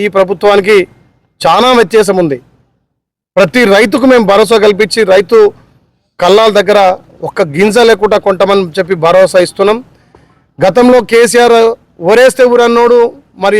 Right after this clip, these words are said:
ఇలా రోడ్ల మీదకి వచ్చి ధర్నా చేస్తుంటే, మీకు ఏమాత్రం గింత కూడా రైతుల పట్ల చిత్తశుద్ధి లేదు. రైతులు లేదో మళ్ళీ మభ్యపెట్టే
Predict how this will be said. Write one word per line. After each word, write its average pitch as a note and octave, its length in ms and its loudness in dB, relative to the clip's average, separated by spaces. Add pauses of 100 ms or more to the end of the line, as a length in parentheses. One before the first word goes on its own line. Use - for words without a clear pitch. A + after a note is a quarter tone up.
ఇలా G#3 180 2
రోడ్ల G3+ 260 0
మీదకి G#3+ 220 -2
వచ్చి G#3 220 -2
ధర్నా F#3 300 0
చేస్తుంటే, G3 380 0 (500)
మీకు F3+ 260 0
ఏమాత్రం A#3+ 400 2 (100)
గింత G#3+ 160 -2 (100)
కూడా A3 160 2 (640)
రైతుల G3 320 0
పట్ల G#3 260 0
చిత్తశుద్ధి F#3 480 -4
లేదు. A3 180 4 (720)
రైతులు A3 340 2
లేదో A3+ 140 4 (120)
మళ్ళీ G#3+ 220 4 (720)
మభ్యపెట్టే G3 460 0